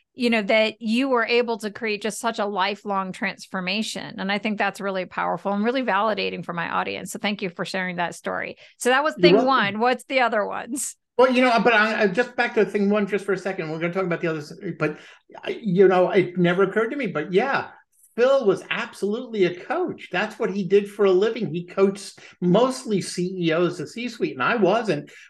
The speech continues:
Speaker 2: but they paid for me to go through his coaching anyway. And it really did change my life without, without Phil's mentorship and coaching, I never would have achieved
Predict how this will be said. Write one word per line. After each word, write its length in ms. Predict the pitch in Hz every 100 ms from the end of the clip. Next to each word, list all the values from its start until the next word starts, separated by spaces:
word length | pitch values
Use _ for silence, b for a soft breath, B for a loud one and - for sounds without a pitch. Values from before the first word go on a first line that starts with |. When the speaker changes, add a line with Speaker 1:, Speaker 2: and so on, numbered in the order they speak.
| B
Speaker 2:
but 140 | 165
they 100 | 160
paid 380 | 151 208 214 214
for 80 | 175
me 120 | 170
to 160 | 156 151
go 280 | 180 165 160
through 180 | 165
his 200 | 143 147
coaching 580 | - 160 156 151 151 - -
anyway. 580 | 180 240 262 170 113 -
And 180 | 156
it 140 | 165 165
really 420 | 165 214 247 190
did 300 | 147 214 -
change 540 | - 156 185 196 - B B B B _ 202 - -
my 220 | 202 165
life 260 | 165 240 247
without, 440 | 175 180 240 240 233
without 560 | - 185 175 214 262 - -
Phil's 320 | 202 202 156
mentorship 680 | 165 202 226 262 - 120 95 -
and 340 | - 151 156 165
coaching, 520 | 190 240 240 220 170 B B B
I 160 | 196 240
never 560 | 262 185 196 233 311
would 140 | 285 208
have 100 | 180
achieved 640 | 175 - 262 302 294 -